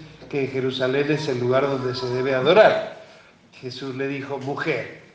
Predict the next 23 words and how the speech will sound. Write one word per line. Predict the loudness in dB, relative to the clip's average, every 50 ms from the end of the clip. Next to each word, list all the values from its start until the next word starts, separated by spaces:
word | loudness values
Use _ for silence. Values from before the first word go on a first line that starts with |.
| _ _ _ _ _ _ _ -20 _ _ _
créeme | 0 4 6 8 8 8 6 4 2 0 0 0 0 -2 -6 -8 -12 -16 -18 -20 -20 -20 -20 -20 -20 -20 -20 -20 -20 -20 -20 -20 -20 -20 -20 -20 -20 -20 -20 -20 -20 -20 -20 -20 -20 -20 -10 -6
que | -6 -2 0
la | 2 2 4
hora | 6 6 8 8 8 6 6
viene | 4 4 4 4 4 4 2 0 0
cuando | 0 0 0 0 0 -2 -4 -6 -6 -6 -10 -12 -18 -20 -20 -16
ni | -10 -6 -4 -2
en | 4 6 6
este | 6 6 4 0 0 2
monte | 4 4 4 4 2 0 -2 -4 -4
ni | -2 -4 -4
en | -6 -6
Jerusalén | -6 -6 -6 -4 -4 -2 -2 0 0 0 0 -2 -4 -8 -14 -18 -20 -20 -16 -12
adoraréis | -10 -8 -4 -4 -2 -2 -2 -2 -2 0 0 0 -2 -4 -6 -12 -14 -12
al | -12 -12 -2
Padre. | 2 4 4 4 4 2 -2 -6 -10 -12 -16 -20 -20 -20 -20 -20 _ -10
Vosotros, | -10 -8 -2 2 2 4 4 2 0 -4 -6 -8 -8 -10
samaritanos, | -10 -8 -6 -6 -6 -6 -4 -2 0 0 0 0 -2 -2 -4 -8 -14 -18 -20 -20 -20 -18 -6 0
adoráis | 2 4 6 6 6 6 6 4 2 0
lo | 0 0 0 0
que | 0 4
no | 4 4 4
sabéis. | 4 2 0 0 0 0 0 -2 -4 -6 -10 -14 -16